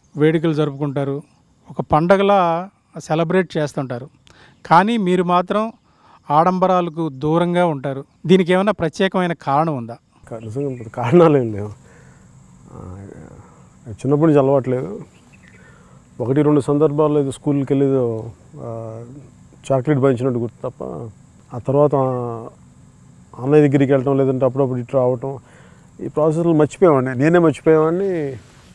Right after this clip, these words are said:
Speaker 2: మా ఇంట్లో వాళ్ళు కూడా మర్చిపోయేవారు. ఎప్పుడైనా గు-, ఎవరికైనా గుర్తొస్తే ఒక రెండు రోజుల తర్వాత గుర్తొచ్చేది. గుర్తొచ్చినప్పుడు మా వదిన ఏదన్నా,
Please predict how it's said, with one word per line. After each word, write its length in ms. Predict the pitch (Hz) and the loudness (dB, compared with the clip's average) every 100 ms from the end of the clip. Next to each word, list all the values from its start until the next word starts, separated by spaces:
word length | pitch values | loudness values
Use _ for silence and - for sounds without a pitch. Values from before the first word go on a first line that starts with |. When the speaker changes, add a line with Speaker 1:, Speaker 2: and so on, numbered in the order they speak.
| - - _ - - 131 | -20 -20 _ -20 -10 -2
Speaker 2:
మా 100 | 135 | 0
ఇంట్లో 220 | 147 165 | 2 4
వాళ్ళు 120 | 160 | 4
కూడా 120 | 147 | 4
మర్చిపోయేవారు. 600 | 139 123 - 123 104 95 - - - _ - _ - - - - - - - | 2 0 -2 -4 -4 -8 -16 -20 -20 _ -20 _ -20 -20 -20 -20 -20 -14 -4
ఎప్పుడైనా 340 | 120 151 165 135 | -2 2 4 6
గు-, 80 | 147 | 8
ఎవరికైనా 340 | 135 135 160 | 6 6 4
గుర్తొస్తే 420 | 139 143 175 147 | 2 2 0 4
ఒక 100 | 165 | 2
రెండు 140 | 135 143 | 4 4
రోజుల 140 | 160 | 4
తర్వాత 200 | 156 147 | 4 0
గుర్తొచ్చేది. 520 | 127 123 127 - 80 - - - - - - - - - - - - - | -2 -4 -6 -6 -12 -16 -20 -20 -20 -20 -20 -20 -20 -20 -20 -20 -20 -12
గుర్తొచ్చినప్పుడు 880 | 127 160 139 156 143 143 147 143 143 139 | -8 -4 -2 -2 -2 -2 -2 -2 -6 -6
మా 100 | 131 | -4
వదిన 240 | 135 147 | 0 2
ఏదన్నా, 280 | 143 143 | 2 2